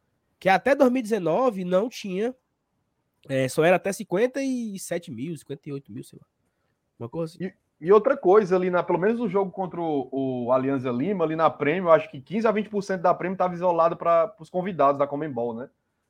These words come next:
Speaker 2: Ainda tem esse, esse pequeno ponto, né? Já é um setor pequeno, né? E ainda reduz quase um quinto do setor, aí fica ruim.
Speaker 1: Exatamente. Não, o, o,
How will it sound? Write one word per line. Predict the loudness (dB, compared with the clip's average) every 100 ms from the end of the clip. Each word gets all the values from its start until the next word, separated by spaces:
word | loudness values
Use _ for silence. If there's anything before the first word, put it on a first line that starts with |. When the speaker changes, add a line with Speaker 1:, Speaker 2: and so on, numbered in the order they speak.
| _
Speaker 2:
Ainda | -10 -8 -8
tem | -6 -8
esse, | -8 -8 -6 -6 -8
esse | -12 -16
pequeno | -8 -6 -4
ponto, | -4 -4 -4
né? | -4
Já | 2
é | 4
um | 4
setor | 4 6
pequeno, | 4 2 0 0 -2 -8 _ _ _ _
né? | -4 -2
E |
ainda | 0 -2 -2 -2 -4 -8
reduz | -8 -6 -4 -6 -6 -12 -20 _
quase | 6 6 4 -16 _
um | -14 -12
quinto | -8 -10
do | -8
setor, | -6 -6 -4 -4 -6 _ _ _ _ -8
aí | -8
fica | 0 0
ruim. | 0 -6 -10 _ _ _ _ _ _ _ _
Speaker 1:
Exatamente. | -16 -14 -14 -16 -20 _ _ _ _ _ _ _ _ _ _ _ _ _
Não, | 4 6 8
o, | 6
o, | 6 4 4 4 2 4 2 -2